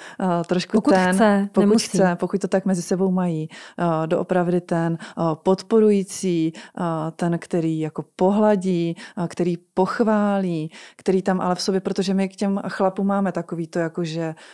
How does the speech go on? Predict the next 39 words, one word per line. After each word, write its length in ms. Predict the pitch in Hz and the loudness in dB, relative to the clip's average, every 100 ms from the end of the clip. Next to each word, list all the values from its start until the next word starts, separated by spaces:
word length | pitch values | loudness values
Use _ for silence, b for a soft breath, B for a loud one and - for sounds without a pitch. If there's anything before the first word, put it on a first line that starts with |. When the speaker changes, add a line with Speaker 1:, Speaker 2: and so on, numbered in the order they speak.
| B | B
Speaker 1:
a, 340 | 170 160 160 156 | -8 -6 -6 -10
ty 100 | - | -12
seš 180 | 180 208 | -4 -4
ten 140 | - 185 | -2 -4
náš 200 | 185 - | -4 -6
ochránce, 720 | 208 220 214 220 208 160 151 - | -6 -2 0 0 -2 -6 -10 -8
jo, 200 | 180 190 | -4 -2
většinou 440 | 208 180 - 175 | -2 -2 -4 -6
ta 100 | 165 | -4
žena 240 | 170 175 175 | -4 -2 -4
je 80 | 160 | -4
tak 140 | 170 - _ _ _ | -8 -10 _ _ _
křehká 560 | - 214 - 202 180 165 | -4 -4 -2 -2 -2 -2
a 180 | 165 160 B - | -6 -8 B -6
ten 140 | 175 | -4
muž 180 | 180 170 | -2 -4
je 60 | |
ten, 180 | 190 180 | -4 -4
co 120 | 175 | -2
ochraňuje, 500 | 170 170 202 202 185 170 B B | -4 -2 0 0 -2 -6 B B
takže 240 | 175 170 | -6 -6
ona 200 | 175 180 | -4 -2
se, 240 | 175 - 185 | -4 -2 -2
eh, 500 | 175 - - - 175 | -4 -10 -14 -8 -4
pod 140 | 180 | -2
tou 120 | 175 | 0
jeho 160 | 190 180 | 0 0
ochranou 440 | 170 185 185 180 | -2 -4 -2 -2
právě 340 | 180 180 175 180 | -2 -2 -2 0
může 400 | 190 226 220 196 | 2 4 4 2
krásně 460 | 185 180 165 196 | 0 -2 -2 -2
uvolnit, 640 | 180 170 170 170 165 160 - | -2 -2 -2 -2 -2 -6 -4
jo. 220 | 175 185 190 B | -2 -2 -4 B
Ví, 200 | 196 214 | -2 2
že 120 | 220 220 | 2 2
tam 220 | 190 185 | 2 0
je 160 | 180 170 | 0 -2
doopravdy 480 | 185 180 180 170 175 | -4 -2 -2 0 0
někdo 440 | 175 170 175 170 | 0 0 0 -2